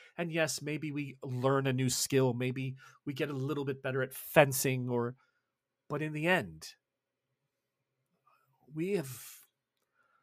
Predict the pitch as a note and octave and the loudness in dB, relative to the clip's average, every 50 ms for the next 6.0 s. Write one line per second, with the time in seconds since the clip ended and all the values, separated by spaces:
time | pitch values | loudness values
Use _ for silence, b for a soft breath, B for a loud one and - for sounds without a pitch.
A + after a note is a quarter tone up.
0 | _ _ - B2+ D3+ F3 F#3 F3 E3 C#3 C3+ D3+ D#3+ D#3+ - - _ _ _ _ | _ _ -6 -2 0 0 0 0 -2 -2 -2 -2 -2 -2 -2 -6 _ _ _ _
1 | _ _ _ _ _ _ _ _ _ _ _ _ _ - E3 F3+ F#3+ C#3+ B2+ - | _ _ _ _ _ _ _ _ _ _ _ _ _ -6 -4 -2 -2 -4 -6 -10
2 | D2+ C#2+ - _ _ _ _ _ _ _ _ _ _ _ _ _ _ _ _ _ | -12 -14 -16 _ _ _ _ _ _ _ _ _ _ _ _ _ _ _ _ _
3 | _ _ _ _ _ _ _ _ - - - - - - D3+ C3 C3 - - - | _ _ _ _ _ _ _ _ -10 -10 -10 -8 -8 -8 -8 -8 -8 -12 -14 -12
4 | - E3 F3 F3+ C#3+ - - - - - - D#3+ C3+ C3+ C3 - - D3+ C#3 C3+ | -10 -8 -8 -8 -8 -10 -12 -14 -14 -12 -10 -10 -10 -8 -8 -8 -6 -6 -4 -2
5 | D#3 D#3+ C3+ B2 - _ - C3 C3 - - G#3 G3+ C#3 G2 D#2+ D#2 - - b | -2 -2 -2 -4 -6 _ -8 -8 -8 2 4 4 4 4 2 -4 -14 -18 -18 b